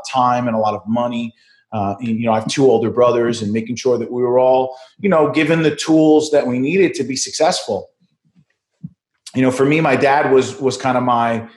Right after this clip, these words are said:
he was my real role model. He was the guy that I admired, even though I didn't see him as, as much as a kid 'cause he was always working. Um, I was always cognizant of the fact that he was out there and working hard and grinding, and,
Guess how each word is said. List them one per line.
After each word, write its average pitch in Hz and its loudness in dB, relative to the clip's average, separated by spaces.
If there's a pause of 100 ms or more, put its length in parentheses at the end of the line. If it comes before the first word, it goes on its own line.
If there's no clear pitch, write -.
(100)
he 277 2
was 311 4
my 165 2
real 139 4
role 117 2
model. 107 0
He 127 0
was 139 -4
the 135 0
guy 123 2
that 117 2
I 110 4
admired, 110 0
even 120 -4
though 131 0
I 131 2
didn't 123 -4
see 190 -2
him 254 2
as, 131 -4
as 110 -8
much 123 -2
as 107 -8
a - -18
kid 196 2
'cause 117 -8
he 113 -6
was 117 -2
always 120 0
working. 131 0 (380)
Um, 110 -4
I - -6
was 143 0
always 190 6 (140)
cognizant 143 2
of 120 -2
the 113 -2
fact 127 -2
that 101 -4
he 135 -4
was 123 2
out 123 0
there 120 -2
and 107 -4
working 123 0
hard 120 2
and 104 -6
grinding, 113 -2
and, 101 -14